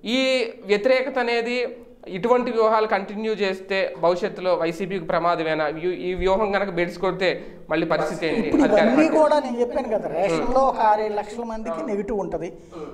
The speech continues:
Speaker 2: ఇప్పుడు ఈ సర్వేలలో కొంతమందికి నెగిటివ్ అవుద్ది, కనీసం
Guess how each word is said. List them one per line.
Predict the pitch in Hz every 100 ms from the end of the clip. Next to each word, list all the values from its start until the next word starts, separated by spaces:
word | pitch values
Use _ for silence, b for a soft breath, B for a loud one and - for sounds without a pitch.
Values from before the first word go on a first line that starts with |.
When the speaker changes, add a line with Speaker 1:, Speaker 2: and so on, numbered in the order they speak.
| -
Speaker 2:
ఇప్పుడు | 240 240 240
ఈ | 226 226 226 220 220
సర్వేలలో | 208 214 226 240 233 226 262 247 - - - - _ 240 202 -
కొంతమందికి | 226 208 220 233
నెగిటివ్ | 208 208 214
అవుద్ది, | 196 196
కనీసం | 190 214 226 247